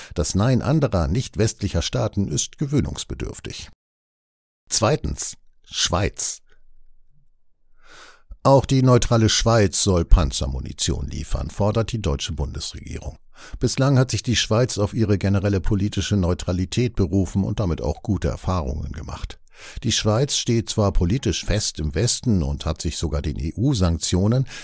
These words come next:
entgegen dem Anspruch der politischen Neutralität gegen Russland angeschlossen, will jedoch keine militärische Bündnispolitik und somit auch keine Aufgabe der letztlich militärischen Neutralität.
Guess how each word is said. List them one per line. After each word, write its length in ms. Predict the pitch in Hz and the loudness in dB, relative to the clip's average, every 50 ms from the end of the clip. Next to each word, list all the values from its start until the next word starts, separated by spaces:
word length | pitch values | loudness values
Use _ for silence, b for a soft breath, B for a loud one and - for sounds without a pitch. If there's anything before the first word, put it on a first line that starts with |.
| B B | B B
entgegen 400 | 85 78 - - 104 98 95 85 | -2 -2 0 0 0 0 2 0
dem 160 | 82 73 - | 0 -2 0
Anspruch 440 | - 90 107 107 - - 85 71 - | 0 0 0 0 0 -2 -2 -2 -2
der 140 | - 71 | -4 -6
politischen 540 | 71 - 80 76 82 98 - - 82 - 80 | -4 -2 -4 -2 -2 -2 -2 -2 -4 -2 -2
Neutralität 760 | 71 73 78 85 - - 82 80 82 76 - - 110 101 - | -2 0 -2 -2 -2 -2 -2 -2 -2 -4 -2 -2 -2 -2 -2
gegen 240 | - - 110 113 92 | -2 -2 0 0 -2
Russland 500 | 76 - 101 113 - - 87 76 71 - | 0 0 0 -2 0 -2 -2 -2 -2 -2
angeschlossen, 680 | - 131 151 139 107 - - - - 87 - - 135 B B B B B B | -2 -2 0 0 0 -2 0 -2 -2 -2 -2 -4 -4 B B B B B B
will 220 | 98 98 131 131 | 2 2 4 4
jedoch 340 | 113 110 113 92 95 87 - | 4 2 2 2 0 -2 0
keine 280 | - - 117 113 104 90 | 0 0 2 2 4 2
militärische 680 | 82 78 78 73 - - 151 151 113 92 80 - 78 | 2 0 -2 -4 -2 0 0 2 2 0 0 -2 -2
Bündnispolitik 920 | 67 - 151 165 - - 92 - - - 92 82 87 82 - - 98 82 - | -2 -2 -2 0 0 0 -2 0 2 0 2 2 0 0 0 0 0 0 0
und 160 | 87 95 90 | -4 -4 0
somit 300 | - 110 101 98 95 - | 0 2 2 2 2 0
auch 180 | - - - - | -2 -6 -6 -4
keine 340 | - 104 101 98 87 76 | -2 0 0 2 0 0
Aufgabe 560 | - 85 101 92 - - - 92 85 85 85 78 | 0 0 -2 -2 -2 -2 -2 0 0 0 0 0
der 160 | 71 71 65 | -2 -2 -2
letztlich 460 | 67 82 80 - - - 80 78 - | -2 -2 -2 -4 -4 -6 -6 -4 -4
militärischen 640 | 82 71 73 73 - 101 87 - - - - 87 80 | -2 -4 -4 -2 -2 -2 -2 -2 -2 -4 -2 -2 -2
Neutralität. 800 | 71 76 73 - - - 69 67 - - - 92 80 - - - | -2 -2 -4 -4 -8 -8 -8 -8 -8 -6 -6 -6 -6 -8 -12 -20